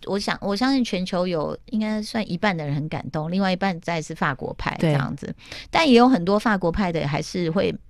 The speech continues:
Speaker 1: 为梅西感到高兴啦。
Speaker 2: 是。
Speaker 1: 然后呢，阿根廷疯了，大家都知道，然后他老婆亲金杯的相片，还有他带上私人飞机自己睡，抱着那个金杯睡觉，
Speaker 2: 嗯。
Speaker 1: 你还是觉得蛮感动的。
Speaker 2: 对啊。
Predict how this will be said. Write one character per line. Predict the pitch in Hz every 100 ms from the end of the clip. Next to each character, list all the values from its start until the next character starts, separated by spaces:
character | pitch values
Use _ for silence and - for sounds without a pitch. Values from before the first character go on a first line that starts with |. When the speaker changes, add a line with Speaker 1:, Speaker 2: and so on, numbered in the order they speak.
| -
Speaker 1:
为 | 214 190
梅 | 165 156
西 | 170 - 208
感 | 180
到 | 160 170
高 | 170 180
兴 | 175 190 147
啦。 | 104 50
Speaker 2:
是。 | 175 143 240 - - - - -
Speaker 1:
然 | 190
后 | 226 208
呢， | 202 196
阿 | 202
根 | 202
廷 | 185 156
疯 | 175 170
了， | 156
大 | 160
家 | 156
都 |
知 | 156 151
道， | 156 143
然 | 139
后 | 151
他 | 170
老 | 160 120
婆 | - 135
亲 | 131 - 156
金 | 160 156
杯 | 151 156
的 | 147 - -
相 | - 151
片， | 143 139
还 | 143
有 | 165
他 | - 156 165 - - - -
带 | 190
上 | 180 180
私 | - 175
人 | 151
飞 | 156 160
机 | 165
自 | 160 147
己 | 147 -
睡， | - 190 - -
抱 | 196 175
着 | 160
那 | 175
个 | 170
金 | 160 156
杯 | 151
睡 | - 156
觉， | - - - -
Speaker 2:
嗯。 | 165
Speaker 1:
你 |
还 | 143
是 | 151
觉 | 196
得 | 165
蛮 | 151 147
感 | 147 139
动 | 151 156 -
的。 | -
Speaker 2:
对 | 151
啊。 | 131 156